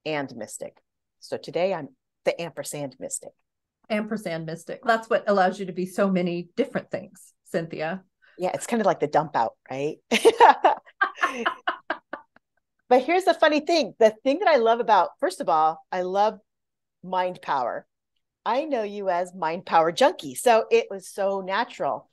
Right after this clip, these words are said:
Speaker 1: And the reason I thought it was great when I think of you and Mind Power Junkie is you love to read, you love books. And there was a point where you wanted to do a book review on pretty much every book you've ever read, and your library is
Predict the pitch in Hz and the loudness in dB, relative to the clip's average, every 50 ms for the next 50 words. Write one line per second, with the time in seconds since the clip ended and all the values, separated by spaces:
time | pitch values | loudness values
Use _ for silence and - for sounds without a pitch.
0 | _ _ - - _ _ - 202 226 214 214 254 339 359 370 339 285 277 269 233 | _ _ -20 -20 _ _ -4 -2 0 0 0 -2 -2 -2 0 0 0 0 0 0
1 | 220 - 202 180 170 - - 180 190 214 208 185 170 151 - - - - _ _ | 0 -2 -2 -6 -8 -10 -8 -2 0 2 2 2 2 -2 -6 -10 -18 -20 _ _
2 | _ _ _ _ _ _ _ - 175 202 196 185 185 185 185 233 220 226 220 180 | _ _ _ _ _ _ _ -10 -6 -4 -2 -2 -4 -4 -6 -8 -4 -4 -6 -6
3 | - 180 190 185 185 185 - 175 180 175 170 160 170 180 175 - 214 185 160 160 | -4 -2 -2 0 0 0 -2 -4 -6 -4 -4 -4 -4 -4 -6 -2 0 0 0 0
4 | 156 151 - 208 226 220 - 180 160 - - 180 185 170 - - _ _ _ _ | -2 -4 -4 -4 -4 -6 -10 -10 -8 -4 -2 -2 -2 -2 -8 -16 _ _ _ _
5 | _ _ _ _ _ _ _ _ _ - 165 170 196 208 240 254 262 269 262 233 | _ _ _ _ _ _ _ _ _ -20 -18 -14 -10 -6 -6 -4 -4 -4 -6 -6
6 | 202 185 196 196 202 208 208 202 202 - - - 208 165 165 185 190 190 190 190 | -2 2 6 8 8 8 6 4 2 -4 -8 -8 -8 -6 -6 -6 -4 -2 -2 -4
7 | 196 185 - 202 _ 165 170 196 220 240 247 247 226 214 214 208 202 196 202 - | -4 -6 -8 -18 _ -12 -8 -6 -4 -2 -2 -2 0 2 4 4 4 2 0 0
8 | 185 175 175 175 - - - - _ _ _ _ _ _ _ _ _ - 190 190 | 2 2 2 2 -2 -8 -18 -18 _ _ _ _ _ _ _ _ _ -10 -8 -6
9 | 208 226 262 294 285 277 - - - - 247 247 240 233 - - 175 180 175 175 | -2 0 2 2 2 2 -2 -6 -6 -8 -6 -6 -6 -6 -8 -12 -12 -12 -10 -8
10 | 208 233 247 247 240 220 185 185 175 151 202 190 175 156 139 - 208 214 214 - | -4 0 0 0 0 0 -2 -4 -4 0 2 2 2 2 2 0 -2 -2 -2 -4
11 | 202 185 165 160 156 151 151 143 139 143 143 - _ _ _ _ _ _ _ _ | -6 -6 -6 -6 -4 -2 0 2 0 0 -2 -6 _ _ _ _ _ _ _ _
12 | _ - - 196 190 180 180 - _ _ _ _ _ _ _ _ _ _ - 392 | _ 2 4 4 4 2 0 -6 _ _ _ _ _ _ _ _ _ _ -2 2
13 | 427 466 330 277 277 - - 220 214 233 180 233 226 220 - 226 190 214 202 196 | 2 4 4 4 2 4 2 2 2 2 2 2 2 2 0 -4 2 2 4 4
14 | 196 180 170 185 190 190 180 165 160 156 - 180 175 185 180 175 185 185 220 220 | 4 2 4 6 6 6 6 4 2 -2 -6 -8 -4 -4 -2 2 4 2 2 2
15 | 214 190 185 170 160 160 165 165 - 165 170 165 160 156 156 151 - | 0 0 0 2 2 0 -2 -4 -2 -2 -2 0 -2 -4 -6 -8 -14